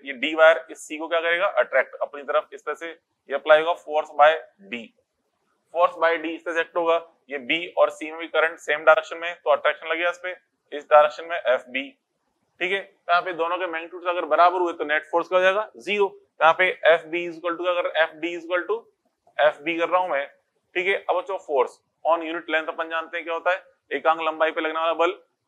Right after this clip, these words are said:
mu naught I one I two upon two pi d, इसका यूज़ कर रहे हैं। तो यहाँ देखिए mu naught I one मतलब यहाँ पे फ़िफ़्टीन है,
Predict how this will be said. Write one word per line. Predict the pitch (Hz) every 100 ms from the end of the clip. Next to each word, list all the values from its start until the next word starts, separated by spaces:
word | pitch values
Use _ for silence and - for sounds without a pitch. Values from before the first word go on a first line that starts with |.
| 123
mu | 151
naught | 170 180 - _ _
I | 123 151
one | 160 180 175 _
I | 131 151 156
two | 170 160
upon | 165 175 185
two | 147
pi | 139 131 135
d, | 139 143 -
इसका | -
यूज़ | 147 147
कर | 156
रहे | 160
हैं। | 170
तो | - _ _ -
यहाँ | 175
देखिए | 180 165 135 - 135
mu | 147
naught | 165 170 - _ _ _ _ _ _ 127
I | 143 151
one | 165
मतलब | 160 175 180
यहाँ | 151 143
पे | 165
फ़िफ़्टीन | - 127 _ 156
है, | 156